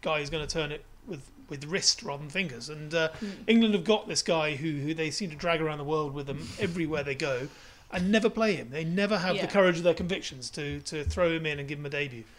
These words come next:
Speaker 1: If they're not gonna do it on this tour with, with, with, with this reset, even if, even if the reset is an accidental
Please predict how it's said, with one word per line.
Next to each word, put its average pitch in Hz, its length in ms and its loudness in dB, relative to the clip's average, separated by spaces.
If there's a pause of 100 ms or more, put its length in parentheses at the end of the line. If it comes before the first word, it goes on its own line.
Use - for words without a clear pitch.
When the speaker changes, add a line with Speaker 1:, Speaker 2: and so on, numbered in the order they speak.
(180)
Speaker 1:
If - 60 -18
they're 190 100 0
not 240 140 0
gonna 240 160 2
do 208 140 4
it 196 200 0 (360)
on 175 120 -2
this 190 180 2
tour 151 380 0
with, 139 360 -4
with, 160 240 -6
with, 147 220 -4
with 143 260 -6
this 160 400 0 (140)
reset, 170 560 -2 (300)
even 190 200 -2
if, 165 140 -6 (160)
even 247 200 0
if 208 40 2
the 175 60 0
reset 196 360 2
is 151 100 -8
an 165 60 -6
accidental 175 680 -6